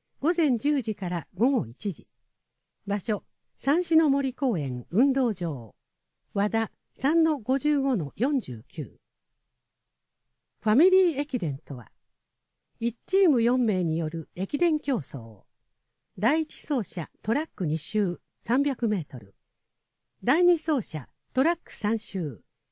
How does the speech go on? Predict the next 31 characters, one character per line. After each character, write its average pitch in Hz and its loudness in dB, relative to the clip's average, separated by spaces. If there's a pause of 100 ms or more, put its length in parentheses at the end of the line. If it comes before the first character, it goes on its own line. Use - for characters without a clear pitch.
四 339 4
百 196 -6
五 170 -4
十 277 0
メ 214 0
ー - -6
ト - -12
ル。 85 -20 (920)
第 311 2
三 320 -2
走 262 -2
者 - -12 (440)
ト 226 2
ラ 311 0
ッ 349 -8 (100)
ク 180 -4
四 202 0
周 180 -4 (340)
六 180 -4
百 330 0
メ 277 2
ー 190 -2
ト - -16
ル。 - -20 (840)
第 320 2
四 320 0
走 240 -4
者 - -10 (240)
ト 214 -2
ラ 294 2
ッ 330 -8